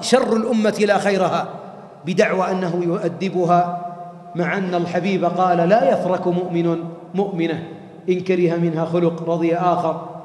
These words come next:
أو كما قال صلى الله عليه وسلم. حسن أخلاقك مع جيرانك. الحبيب قال لامرأة:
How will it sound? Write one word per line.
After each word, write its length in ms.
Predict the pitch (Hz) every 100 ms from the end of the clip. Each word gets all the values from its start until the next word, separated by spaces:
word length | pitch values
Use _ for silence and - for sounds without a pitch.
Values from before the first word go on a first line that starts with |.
| - -
أو 140 | 170 170
كما 260 | 170 170
قال 200 | 165 170
صلى 120 | 151
الله 140 | 160 165
عليه 100 | 160
وسلم. 140 | 143 117 - - - - -
حسن 280 | 196 208 226
أخلاقك 500 | 214 247 233 240 220 - - - - - - -
مع 220 | 202 220
جيرانك. 580 | 196 247 262 240 196 - - - - - - 160
الحبيب 400 | 160 196 220 220
قال 400 | 220 247 240 233
لامرأة: 800 | 233 220 208 254 254 254 269